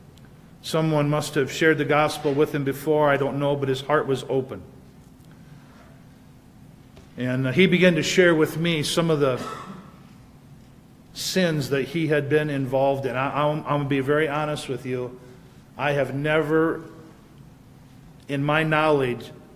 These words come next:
been that close in proximity to such an evil, wicked man. I actually had to tell him, "Please, just,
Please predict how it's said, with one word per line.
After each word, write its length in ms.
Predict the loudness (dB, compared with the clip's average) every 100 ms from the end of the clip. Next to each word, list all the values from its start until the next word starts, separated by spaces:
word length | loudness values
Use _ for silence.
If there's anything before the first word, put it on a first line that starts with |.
| -20 -20 -20 -8
been 200 | -4 -2
that 280 | 0 -2 -2
close 400 | -4 0 0 0
in 140 | -6 -6
proximity 840 | -2 -4 -4 -4 -4 -4 -6 -8
to 140 | -8
such 340 | -8 -6 -6 -6
an 120 | -8 -6
evil, 500 | -4 -2 -2 -4 -8 -20 -6
wicked 580 | -2 -2 -2 -6 -6 -8
man. 380 | -8 -8 -10 -16 -20 -20 -20 -20 -20 -20 -20 -20 -20 -20 -20 -20 -20 -12 -2
I 140 | 4
actually 440 | 4 4 2 2
had 220 | 4 2 0
to 80 |
tell 280 | -4 0 0
him, 140 | 0 -4
"Please, 540 | -4 0 0 -2 -6
just, 320 | -8 -8 -8